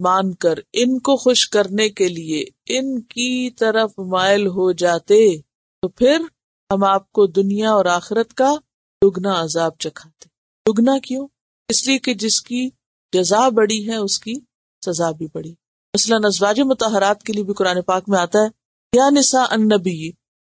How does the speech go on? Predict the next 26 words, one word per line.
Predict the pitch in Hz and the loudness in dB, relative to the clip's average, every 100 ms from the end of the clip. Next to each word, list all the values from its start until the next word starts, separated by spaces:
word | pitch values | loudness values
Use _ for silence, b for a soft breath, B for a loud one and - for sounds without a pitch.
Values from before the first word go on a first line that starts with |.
| _ | _
اے | 254 | 2
نبی | 262 240 269 | 4 2 2
کی | 262 | 0
بیویوں، | 214 220 175 175 160 - _ _ _ | 2 0 2 -2 -2 -8 _ _ _
لستن | 277 294 - 294 294 330 370 _ _ _ - | 2 2 0 0 0 0 -4 _ _ _ -4
احد | 233 240 269 | 0 2 2
من | 247 220 214 | 4 4 4
النساء | 202 196 185 - 190 170 | 4 2 2 0 0 0
ان | 185 185 | 0 0
اتقیتن | 180 - 175 185 175 196 180 165 | -2 -4 0 0 2 0 0 -4
فلا | 165 180 196 | 0 2 2
تخضعن | 190 202 185 202 | 0 -4 0 2
بالقول۔ | 185 170 165 - 151 - _ _ _ | 2 0 -2 0 0 -2 _ _ _
اور | 214 | -4
پھر | 202 254 | 2 2
ایک | 247 | 4
اور | 262 262 | 4 4
جگہ | 277 269 | 4 2
کہا، | 262 277 294 | 2 2 4
یا | 269 277 320 | 4 4 4
نساء | 320 294 | 2 2
النبی | 277 233 226 226 208 202 | 2 2 4 4 2 0
من | 208 277 | 2 2
یأت | 262 285 - - | 2 0 -2 -4
منکن | 240 254 240 311 311 311 | 0 0 0 0 0 0
بفاحشۃ | 277 233 233 247 240 262 277 285 | 0 0 0 0 0 -2 0 0